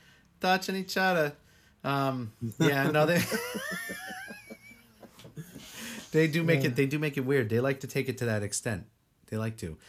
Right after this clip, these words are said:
Speaker 1: Just like I said with the plushie, she took it out of the claw machine, and they specifically had the camera angle be on the back of it where the plushie came up and went, "Eh," and it was underwear and, and into the scene. And I was like, "Oh,"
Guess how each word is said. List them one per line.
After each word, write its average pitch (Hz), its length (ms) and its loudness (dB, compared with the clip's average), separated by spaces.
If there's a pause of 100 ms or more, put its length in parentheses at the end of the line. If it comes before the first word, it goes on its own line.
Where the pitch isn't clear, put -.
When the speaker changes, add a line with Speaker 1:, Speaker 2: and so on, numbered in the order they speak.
(160)
Speaker 1:
Just 131 180 2
like 156 100 4
I 151 40 4
said 165 180 6
with 165 100 2
the 165 60 4
plushie, 127 500 2 (200)
she 127 160 -6
took 147 180 0
it 160 80 6
out 156 80 6
of 151 60 2
the 160 60 2
claw 160 240 4
machine, 117 460 0 (160)
and 127 80 0
they 135 120 6
specifically 156 640 2
had 165 120 4
the 143 80 0
camera 156 360 2
angle 123 200 2
be 127 140 4
on 135 100 6
the 131 80 4
back 147 260 4
of 120 120 2
it 113 100 2
where 117 80 0
the 110 60 2
plushie 139 340 0
came 147 160 2
up 139 140 2
and 131 60 2
went, 117 160 0 (100)
"Eh," 208 260 6
and 139 100 2
it 135 40 4
was 123 180 4
underwear 127 480 4
and, 110 440 4
and 117 200 0
into 110 140 -2
the 104 100 -2
scene. 90 440 -4 (420)
And 123 100 -2
I 120 40 0
was 117 120 0
like, 117 200 0
"Oh," 120 320 2